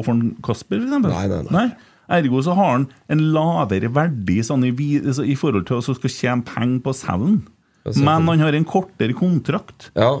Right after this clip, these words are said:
Speaker 2: og så har han en utgangspunkt, en høyere intern verdi, fordi at han er trønder og lokal og alt det
Speaker 1: Ja,
Speaker 2: der.
Speaker 1: men det blir jo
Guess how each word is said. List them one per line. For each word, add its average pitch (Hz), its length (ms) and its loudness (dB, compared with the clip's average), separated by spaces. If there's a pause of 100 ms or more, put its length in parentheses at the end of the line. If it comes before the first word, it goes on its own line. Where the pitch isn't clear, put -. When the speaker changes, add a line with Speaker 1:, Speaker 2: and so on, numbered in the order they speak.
(160)
Speaker 2:
og 113 160 -2
så 123 160 0
har 113 180 2
han 101 80 -2
en 104 160 0 (520)
utgangspunkt, 92 600 -4
en 92 140 0
høyere 95 460 0
intern 107 760 -2
verdi, 98 300 -2 (460)
fordi 101 220 0
at 98 200 -4
han 98 100 -2
er 95 180 -2
trønder 87 480 -4
og 90 80 -4
lokal 85 520 -6
og 82 80 -4
alt 82 120 -10
det - 140 -6
Speaker 1:
Ja, 175 140 2
Speaker 2:
der. - 80 -2
Speaker 1:
men 180 100 2
det 180 160 2
blir 208 160 4
jo 139 60 4